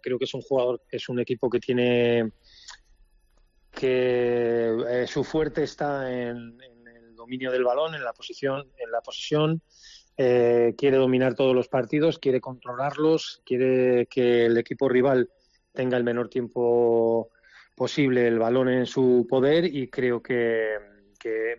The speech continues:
va a seguir, o sea, jugando en casa todavía con más, con más motivo. Creo que es un equipo muy dominante, o por lo menos es lo que, es lo que intenta, tener al equipo rival en el campo, en el campo de su campo y, y, bueno, tiene muy buenas transiciones,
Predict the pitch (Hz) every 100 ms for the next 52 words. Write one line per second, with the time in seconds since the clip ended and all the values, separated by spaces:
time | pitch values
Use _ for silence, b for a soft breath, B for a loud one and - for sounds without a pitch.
0 | 117 117 - 117 117 110 - 117 - 110
1 | 113 113 117 - 131 110 107 113 110 -
2 | b b b _ 123 113 117 113 110 -
3 | 127 113 117 110 104 135 120 101 113 107
4 | 113 107 107 107 107 - 120 110 110 107
5 | 110 107 b b - 123 120 120 120 127
6 | 147 147 123 110 117 110 123 120 123 117
7 | 113 120 113 B B B B 117 117 120
8 | 120 113 123 120 139 - _ _ - 123
9 | 120 120 120 131 131 120 120 127 113 107
10 | 104 110 110 113 110 110 104 - _ _
11 | 120 110 120 110 117 - 120 131 120 160
12 | 185 151 113 104 101 101 120 110 104 104
13 | 104 107 - 113 110 104 104 104 107 127
14 | 123 127 113 - 110 - - 113 113 110
15 | -